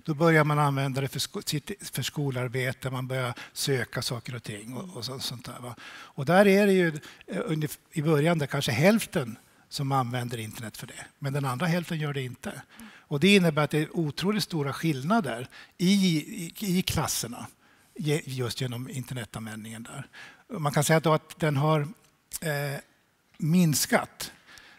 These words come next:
Eh, så tillgången till datorer är bättre idag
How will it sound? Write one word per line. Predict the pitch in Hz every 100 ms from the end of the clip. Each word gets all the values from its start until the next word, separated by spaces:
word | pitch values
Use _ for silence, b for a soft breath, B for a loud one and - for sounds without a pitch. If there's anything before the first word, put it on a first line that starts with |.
| B B _
Eh, | 143 131
så | 131 147
tillgången | - 190 180 156 175 214 226
till | 214 180
datorer | 156 - 123 110 110 117 113 b b _
är | 143
bättre | 117 143 - - 139
idag | 104 -